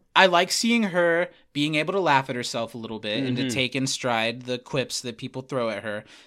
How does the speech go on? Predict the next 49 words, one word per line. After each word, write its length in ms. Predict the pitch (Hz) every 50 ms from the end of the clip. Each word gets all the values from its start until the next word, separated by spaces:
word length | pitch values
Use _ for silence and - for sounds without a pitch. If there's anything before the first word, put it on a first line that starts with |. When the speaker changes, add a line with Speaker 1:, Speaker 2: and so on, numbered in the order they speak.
| _ _ -
Speaker 1:
But 120 | 185 190
I'm 200 | 214 226 254 233
with 220 | 196 170 - -
you. 180 | 143 135 135 139
I 140 | - 151 175
was 180 | 226 254 240
thinking 320 | - - 214 214 240 233 226
about 240 | 208 165 143 139 139
giving 220 | 143 127 131 123
it 100 | 123 117
to 80 | - 120
Michael, 460 | 117 110 107 107 - 110 110 113 120
but 260 | 117 - 131 135 135
the 60 | 151
second 320 | 139 - 190 196 190 208 202
half 180 | 196 196 190
of 60 | 185
the 80 | 180 180
episode 400 | 180 175 185 170 - 190 180 165
is 80 | 170 -
so 180 | - 180 175
strong 480 | 165 - - - 160 147 147 156 160 156
in 80 | 147
his 160 | 139 135 131 107
Speaker 2:
Yeah. 220 | 113 127 131 131
Speaker 1:
favor 260 | 98 110 101 98 113 - - - - - _ _
that 100 | 180 196
I 80 | 220
have 140 | 233 226 226
to 80 | - 202
give 180 | 180 185 170
it 80 | 170 165
to 100 | - 165
Tahani 520 | 151 - 156 127 139 127 135 135 135 135 135
just 260 | - 151 147 - -
for, 160 | - 185 180
like, 460 | 170 165 160 151 143 135 - - - _ _ _ - - - - - - - _ _ _ -
I 160 | - 185 240
don't 120 | 233 220
know, 160 | 196 180 165 156
more 240 | 160 165 185 214
than 200 | 233 214 226 214
any 260 | 165 156 165 175 170 165
of 140 | 156 135
them, 260 | 131 143 139 135 139 143
she 220 | 135 - - 165
seems 400 | 143 - - 180 180 180 180 - -
to 120 | - 190
be 160 | 151 143 165